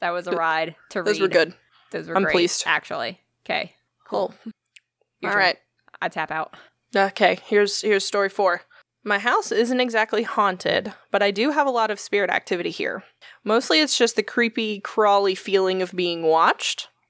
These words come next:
Speaker 2: but a few times something more has happened.
Speaker 1: Uh.
Speaker 2: Either way, gross. I don't like it. <laughs> Here is one of those times. Right before this event happened, I slipped and broke my foot. In your house?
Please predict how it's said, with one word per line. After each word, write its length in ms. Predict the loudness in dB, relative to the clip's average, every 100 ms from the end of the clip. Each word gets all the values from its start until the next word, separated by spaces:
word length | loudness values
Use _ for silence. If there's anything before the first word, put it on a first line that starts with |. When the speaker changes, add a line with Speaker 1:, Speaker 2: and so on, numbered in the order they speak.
| _
Speaker 2:
but 140 | 0 0
a 40 |
few 220 | 2 2
times 420 | 2 2 2 0 0
something 300 | 0 0 0
more 160 | 0
has 180 | 0 -2
happened. 460 | -2 -2 -2 -8 -16 _ _ -20 -12
Speaker 1:
Uh. 720 | -4 -2 0 2 2 2 2 0 _ _ _ -4
Speaker 2:
Either 300 | 0 2 2
way, 420 | 2 2 2 -2 -10 _
gross. 680 | -2 2 4 2 0 -2 -8 _ _ -20 -6
I 60 | 0
don't 100 | 0
like 200 | 0 -2
it. 140 | -4 -8 _
<laughs> 140 | -2 -2 -6 -18 _ _
Here 180 | -2 2
is 160 | 2 0
one 320 | 0 2 0
of 420 | 0 2 2 2
those 340 | 2 2 0 0 0 2
times. 480 | 0 0 -4 -8 -8 _ _ -8 -4 -2 -4 -12 -20 -20 -6
Right 220 | -2 0
before 280 | 0 0 0
this 200 | 0 -2
event 240 | 0 -2 0
happened, 460 | -2 -2 -4 -4 -2
I 120 | -2
slipped 300 | 0 0 0
and 100 | 0
broke 200 | 0 0
my 100 | -2
foot. 240 | 0 -4 -4 _ -20 _ -4
In 120 | -2
your 100 | -2
house? 440 | 0 0 0 -4